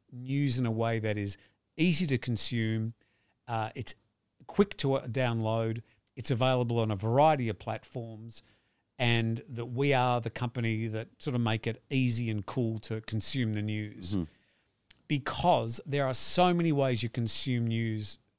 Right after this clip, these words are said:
Speaker 1: these days, as we spoke about social media. How can we do it faster, better, quicker,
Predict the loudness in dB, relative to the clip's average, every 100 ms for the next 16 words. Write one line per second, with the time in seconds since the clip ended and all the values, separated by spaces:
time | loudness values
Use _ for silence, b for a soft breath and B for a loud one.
0 | -6 -2 -2 -4 -10 -12 -10 -8 -4 -4
1 | 0 0 0 -4 -4 -2 -2 -2 -2 -2
2 | -2 -4 -8 b b b b -16 -8 0
3 | 4 4 4 2 4 2 2 0 -2 b
4 | b _ 4 4 4 0 0 0 -2 -4
5 | -2 -2 -4